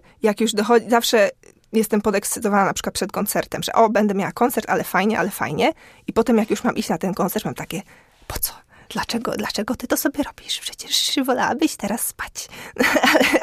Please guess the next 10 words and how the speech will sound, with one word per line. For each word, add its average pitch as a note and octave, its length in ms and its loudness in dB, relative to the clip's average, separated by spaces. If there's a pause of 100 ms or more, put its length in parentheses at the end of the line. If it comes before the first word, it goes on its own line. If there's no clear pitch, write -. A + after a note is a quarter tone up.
(100)
ale - 240 0
trzeba. - 520 -8 (320)
A - 80 2
jakoś, E4+ 380 4
jakoś, C4 460 2 (420)
no A#3+ 80 6
myślę, D4 280 4
że C4 80 4
gdybym A#3+ 460 4
nie, A3+ 400 4